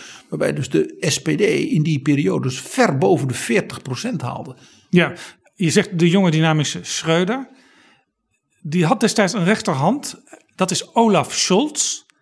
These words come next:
Speaker 2: En dat is nu ook de gedoodverfde kandidaat voor de Sociaaldemocraten.
Speaker 1: Hij is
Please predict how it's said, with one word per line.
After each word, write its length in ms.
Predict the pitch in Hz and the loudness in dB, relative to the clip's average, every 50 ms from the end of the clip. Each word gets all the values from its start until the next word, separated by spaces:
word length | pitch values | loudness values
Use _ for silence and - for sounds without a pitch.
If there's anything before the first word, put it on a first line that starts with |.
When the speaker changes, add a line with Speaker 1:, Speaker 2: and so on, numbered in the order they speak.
| _ _ _ _ _ _ _ _ _ | _ _ _ _ _ _ _ _ _
Speaker 2:
En 340 | _ - 156 156 156 147 - _ | _ -4 -2 -2 -2 -6 -4 _
dat 200 | - 233 - 269 | 0 0 0 0
is 200 | 262 226 - - | -2 -2 2 4
nu 200 | 220 226 240 - | 4 4 4 2
ook 340 | 220 208 - - - - - | 0 0 0 -2 -10 -14 -10
de 220 | 160 139 143 160 | -6 0 0 0
gedoodverfde 640 | 139 - 165 143 151 139 127 - - 143 120 - - | 0 0 2 2 2 2 2 -2 -4 -6 -6 -6 -6
kandidaat 500 | - 135 127 123 123 123 123 113 110 - | -6 -6 -4 -4 -2 -2 -2 -2 -2 -4
voor 140 | - - 127 | -8 -8 -6
de 60 | 117 | -6
Sociaaldemocraten. 960 | - - 113 - 135 123 120 120 117 113 113 - 127 120 120 - 135 117 113 | -4 -4 -4 -2 -2 -2 -2 -2 -2 -4 -4 -6 -6 -6 -6 -8 -10 -12 -12
Speaker 1:
Hij 220 | _ - - 113 220 | _ -10 -8 -8 -6
is 300 | - 220 196 - - | -4 -4 -4 -4 -6